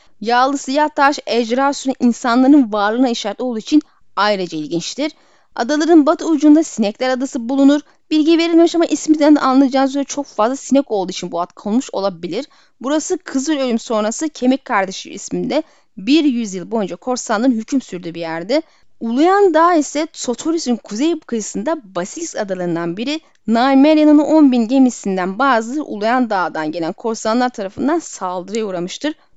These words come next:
Daha sonra korsanlar teknelerinden vazgeçmeleri ve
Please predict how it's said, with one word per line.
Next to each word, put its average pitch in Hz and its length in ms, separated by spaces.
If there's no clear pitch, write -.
Daha 254 220
sonra 220 220
korsanlar 262 520
teknelerinden 214 880
vazgeçmeleri 214 720
ve 196 100